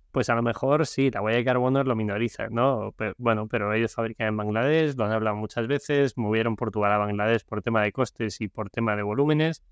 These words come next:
pues ya está. O sea, no puedes, eh, y es importante que la gente lo entienda a nivel de marca, no puedes estar diciendo una cosa y haciendo otra. Entonces, ellos lo que dicen es empoderar a través de la aventura y la ropa. Y Tropic Feel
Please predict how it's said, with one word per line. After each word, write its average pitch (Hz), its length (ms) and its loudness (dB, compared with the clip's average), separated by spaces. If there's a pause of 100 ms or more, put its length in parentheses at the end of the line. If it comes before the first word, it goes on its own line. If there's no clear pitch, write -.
(420)
pues 117 160 0
ya 127 60 4
está. 123 360 -2
O - 40 -20
sea, 123 120 -2
no 127 180 0
puedes, 147 540 0
eh, 117 280 -2
y 123 100 0
es 123 100 -2
importante 139 380 2
que 117 60 2
la 110 100 2
gente 127 140 0
lo 127 40 2
entienda 123 260 0
a 104 40 -2
nivel 104 180 -2
de 127 80 0
marca, 127 300 0
no 131 160 0
puedes 139 260 0
estar 117 220 0
diciendo 117 260 0
una 113 160 2
cosa 120 240 -2
y 127 80 2
haciendo 101 380 -6
otra. 110 160 -10 (160)
Entonces, 117 420 -2 (320)
ellos 127 220 2
lo 127 80 4
que 127 60 4
dicen 127 320 2
es 135 160 0
empoderar 104 500 0
a 127 40 0
través 113 300 0
de 127 240 -2 (140)
la 113 140 0
aventura 101 380 0
y 139 60 4
la 107 140 0
ropa. - 400 -8
Y 123 140 -4
Tropic 135 340 0
Feel 165 320 -2